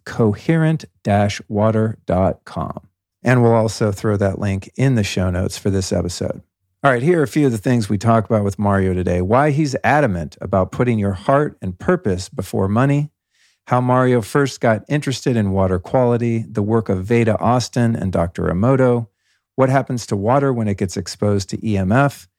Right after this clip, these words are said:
Why biophotons matter to the quality of water and how they're measured. Why it takes an entire year to make the mother water for Analemma's products.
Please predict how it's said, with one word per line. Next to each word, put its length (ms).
Why 220
biophotons 1000
matter 400
to 160
the 120
quality 440
of 140
water 380
and 240
how 180
they're 140
measured. 520
Why 140
it 120
takes 300
an 80
entire 480
year 640
to 100
make 240
the 100
mother 380
water 400
for 220
Analemma's 580
products. 720